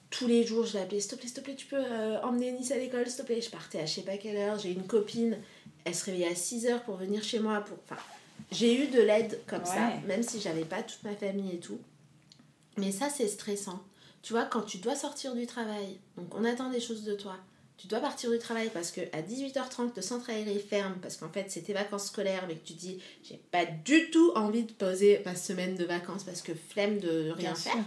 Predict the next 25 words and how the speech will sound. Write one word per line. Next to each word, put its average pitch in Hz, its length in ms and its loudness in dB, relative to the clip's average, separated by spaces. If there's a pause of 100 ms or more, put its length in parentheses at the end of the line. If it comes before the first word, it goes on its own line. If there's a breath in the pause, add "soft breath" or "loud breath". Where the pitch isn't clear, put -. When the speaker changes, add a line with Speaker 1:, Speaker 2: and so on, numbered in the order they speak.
Speaker 2:
sûr, 220 80 0
ouais. 214 160 2 (880 loud breath)
Speaker 1:
Tu - 360 -8
cours. 494 560 6 (480)
Je - 100 -8
pense 330 180 2
que 233 140 4
ça, 277 220 2
c'est 247 220 -2
ce - 80 -6
qui - 100 -4
a 196 60 2
été 202 220 -4
le 214 140 0
plus, 294 440 0
euh, 208 240 0
relou 233 260 2
pour 254 160 -6
moi 233 160 -2
dans 247 100 -2
le 196 60 -2
côté 208 240 -4
maman 208 300 -2
solo. 190 340 -8 (140)
Speaker 2:
Ouais. 196 240 -2